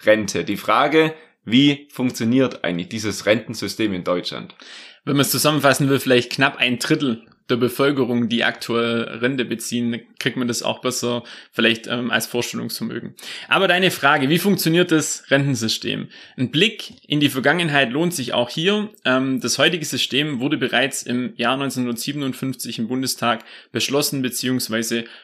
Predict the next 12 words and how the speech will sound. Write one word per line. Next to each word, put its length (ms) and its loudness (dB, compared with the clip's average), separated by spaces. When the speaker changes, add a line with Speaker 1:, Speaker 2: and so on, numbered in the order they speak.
Speaker 2:
verabschiedet. 640 0
Man 100 0
kann 200 0
auch 160 2
sagen, 440 2
das 140 -2
ist 160 0
so 80 0
ein 80 -2
bisschen 260 -2
das 200 -2
Kind 360 0